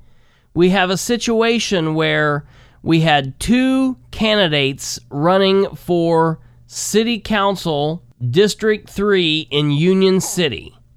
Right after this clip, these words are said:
We had Nate Conklin running against Ron Pruitt. Before the election,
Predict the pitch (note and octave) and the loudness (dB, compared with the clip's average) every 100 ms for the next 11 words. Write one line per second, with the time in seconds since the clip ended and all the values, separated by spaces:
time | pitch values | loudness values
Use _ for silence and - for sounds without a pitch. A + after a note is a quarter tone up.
0 | _ _ _ _ _ _ C#3 D3 C#3+ C3+ | _ _ _ _ _ _ -2 0 0 0
1 | B2 A#2+ C#3 F#3+ A#3+ - G#3 G3 G3 G3+ | 0 0 2 0 -2 -2 0 0 0 0
2 | G3+ G3+ G3 - - D#3+ F3+ F#3 F#3 - | 0 0 -4 -8 -4 -2 0 0 -2 -2
3 | D3+ D3 D#3 D#3 - B2 C#3+ D#3+ E3 E3 | -6 -2 0 -2 -6 -8 -2 2 2 2
4 | E3 - D#3 A#2 - - - _ D3 F#3+ | -2 -2 -2 -2 -6 -18 -20 _ 0 0
5 | F3+ - G#3 B3 C#4+ D4+ D4+ - A#3+ C4 | 0 -2 2 4 6 6 4 0 0 2
6 | B3 B3 A#3+ - - D3+ C#3 D#3+ F3 | 2 4 2 0 -2 0 0 -2 -4